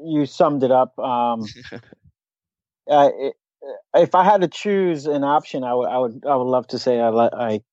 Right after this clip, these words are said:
Speaker 1: I would make furniture more
Speaker 2: Okay.
Speaker 1: and, uh, be more of a custom furniture maker.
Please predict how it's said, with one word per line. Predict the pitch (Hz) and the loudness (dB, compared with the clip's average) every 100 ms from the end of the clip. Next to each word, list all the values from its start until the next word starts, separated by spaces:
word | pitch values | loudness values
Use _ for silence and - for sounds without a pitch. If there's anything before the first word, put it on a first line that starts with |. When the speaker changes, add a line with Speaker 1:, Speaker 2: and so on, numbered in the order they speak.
| - | -4
Speaker 1:
I | 127 | 0
would | 120 113 | 2 2
make | 120 131 - | 4 2 2
furniture | - 127 113 - | 0 0 -4 -8
more | 113 113 113 120 160 _ _ _ _ _ _ - | -8 -6 -4 -4 -8 _ _ _ _ _ _ -10
Speaker 2:
Okay. | 113 110 104 | -4 -2 -2
Speaker 1:
and, | 104 | -2
uh, | 110 101 _ 127 | -4 -4 _ 0
be | 120 | 2
more | 120 120 120 | 4 2 2
of | 113 | 0
a | |
custom | 110 123 117 135 127 | -2 -2 0 -2 -2
furniture | 117 127 123 131 | -2 -4 -2 0
maker. | 127 117 120 120 | 0 0 -2 -2